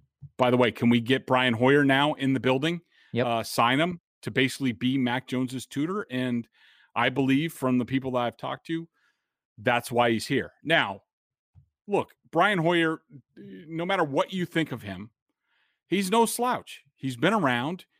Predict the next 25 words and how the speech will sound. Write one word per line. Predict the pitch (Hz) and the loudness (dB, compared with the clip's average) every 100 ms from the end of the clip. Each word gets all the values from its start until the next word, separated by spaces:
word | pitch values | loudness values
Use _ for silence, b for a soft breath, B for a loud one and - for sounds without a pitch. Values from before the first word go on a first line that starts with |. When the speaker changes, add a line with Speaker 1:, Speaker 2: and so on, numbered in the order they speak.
| _ _ | _ _
Speaker 1:
He | 151 | -6
can | 170 175 | -6 -2
get, | 175 160 | -2 0
he's | 170 165 | -2 -2
a, | |
he's | 156 170 | -4 -4
a | 151 | -4
good | 123 175 196 156 | 2 4 4 0
emergency | 147 151 165 156 - 160 | -2 0 -2 -6 -6 -6
backup | 127 135 139 156 - | -2 -2 -2 -6 -8
quarterback. | - 123 120 139 151 - - | -6 -4 -2 0 0 -2 -6
Who | 226 | -4
knows | 226 226 226 170 | 0 2 2 2
what's | 139 123 | -2 -4
gonna | - 107 | -6 -8
happen? | 87 85 _ _ _ _ _ _ - | -8 -16 _ _ _ _ _ _ -2
But | 185 160 | -2 0
right | 170 226 175 | 0 0 -2
now, | 160 139 113 113 - 156 - | -4 -2 -4 -8 -12 -18 -20
of | 147 - | -20 -8
course, | 170 151 - | -4 -4 -4
the | 139 | -6
popular | 123 165 165 139 120 | 0 0 0 0 -2
thing, | - 107 104 | -4 -10 -10
Nick, | 110 | -12